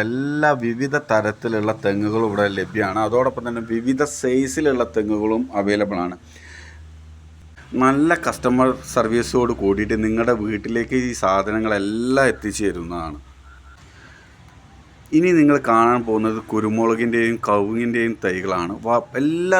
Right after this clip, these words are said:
തരത്തിലുള്ള കുരുമുളക് തൈകളും കവുങ്ങിൻ തൈകളും അവൈലബിൾ ആണ്. പ്രധാനമായിട്ട് മോഹിത്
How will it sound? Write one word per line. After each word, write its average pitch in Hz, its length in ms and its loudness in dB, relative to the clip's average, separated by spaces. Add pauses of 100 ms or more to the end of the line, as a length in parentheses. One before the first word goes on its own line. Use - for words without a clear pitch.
(120)
തരത്തിലുള്ള 120 540 2 (100)
കുരുമുളക് 110 500 -2 (100)
തൈകളും 104 380 0 (140)
കവുങ്ങിൻ 113 460 0 (100)
തൈകളും 104 420 0 (180)
അവൈലബിൾ 101 500 0
ആണ്. 85 100 -10 (680)
പ്രധാനമായിട്ട് 139 960 4 (140)
മോഹിത് 120 420 2